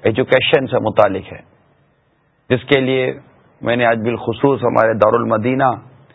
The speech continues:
اسلامک اسکولنگ سسٹم سے جو تعلق رکھتے ہیں ہمارے ذمہ داران، ان کو بھی، آ، عرض کی تھی کہ آپ ہمارے اس کامیابی کا راستہ سلسلے میں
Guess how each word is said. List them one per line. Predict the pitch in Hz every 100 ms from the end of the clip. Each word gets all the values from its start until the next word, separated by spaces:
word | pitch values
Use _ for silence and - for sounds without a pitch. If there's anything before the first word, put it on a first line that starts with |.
| _ _ _ -
اسلامک | 117 - 131 127 135 135 - - _ -
اسکولنگ | - - 143 135 127
سسٹم | - 120 - 143 143
سے | 131 120
جو | 120 113 110
تعلق | 107 110 117 110
رکھتے | 107 -
ہیں | 120
ہمارے | 113 107 107
ذمہ | 101 104 104
داران، | 101 101 110 - - _ _ _ _ -
ان | 123 120
کو | 127
بھی، | 120 120 113 - -
آ، | 104 104 - 113
عرض | 110
کی | - 131
تھی | 131 120
کہ | 113
آپ | 104 104
ہمارے | 104 107 107 101 -
اس | - 104 - -
کامیابی | 107 110 113 117 113
کا | 110 104
راستہ | 110 110 123 123 - - _ _ _ _ _ _ _ -
سلسلے | 127 123 127 127
میں | 120 113